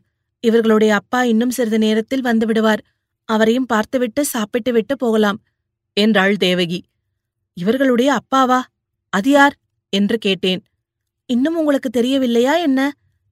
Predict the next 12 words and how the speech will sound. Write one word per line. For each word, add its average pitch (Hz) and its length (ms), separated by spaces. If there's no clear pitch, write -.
தெரிந்து 240 300
கொண்டு 285 300
விட்டீர்கள் 262 320
என்றல்லவா 247 480
இருந்தேன். 269 480
இன்று 233 260
நாடகத்தில் 254 760
ஹீரோவாக 277 460
நடித்தவர்தான்" 240 720
என்றாள் 202 460
தேவகி. 180 520
"அப்படியா? 294 500